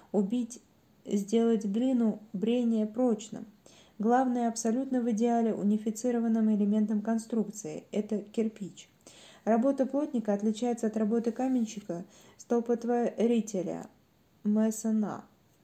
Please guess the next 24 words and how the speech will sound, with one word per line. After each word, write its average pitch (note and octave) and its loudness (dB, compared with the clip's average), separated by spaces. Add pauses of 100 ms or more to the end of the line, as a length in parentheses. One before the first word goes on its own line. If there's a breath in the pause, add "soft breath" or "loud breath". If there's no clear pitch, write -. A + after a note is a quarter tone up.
(840)
Деревья A#3+ 2
под F#3+ 2
руками A#3 2
плотника A#3 -2
превращаются G#3+ 0
в A3+ -8
сруб, G#3+ 0
а F#3+ -2
деревья G#3+ 4
в G#3 -8
срубе A3+ 0 (280 loud breath)
держатся A#3 2
друг G#3 2
другом G3+ 0 (160)
и A3 4
искусством A3+ -2
плотника. G3 -2 (2500 soft breath)
В A3 2
образ A#3+ 4
Церкви A3+ 2
Божией G3 2
Христос G3+ 0
был G#3 2
плотником. G#3 -2